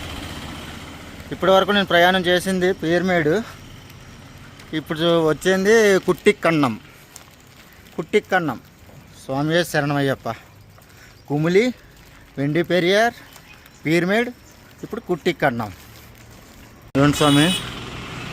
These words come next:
కుట్టి కన్నం ఊర్లోకి వస్తాను స్వామి. స్వామియే శరణమయ్యప్ప.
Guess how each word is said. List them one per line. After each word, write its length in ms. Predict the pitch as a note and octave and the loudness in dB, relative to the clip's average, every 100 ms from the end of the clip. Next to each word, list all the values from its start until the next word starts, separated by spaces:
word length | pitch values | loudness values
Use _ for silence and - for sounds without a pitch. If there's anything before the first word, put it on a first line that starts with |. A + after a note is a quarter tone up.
| - - | -12 -4
కుట్టి 260 | D#3 - G3+ | -2 0 -4
కన్నం 560 | - E3+ D#3+ D#3 D#3+ | 0 0 2 2 0
ఊర్లోకి 640 | D#3 D3+ E3 F3 E3 D#3+ C#3+ | 0 2 4 4 4 2 4
వస్తాను 380 | C3+ C3 D#3+ | 2 0 -2
స్వామి. 340 | C#3 C#3 C3+ G3 - - - - - - - - - - - - | 0 0 0 -2 -6 -14 -18 -18 -18 -16 -16 -16 -14 -14 -12 -4
స్వామియే 420 | B2+ C3+ D3 D#3 | -2 0 2 0
శరణమయ్యప్ప. 600 | - C#3 C#3+ C3 B2+ - | 0 0 2 0 0 0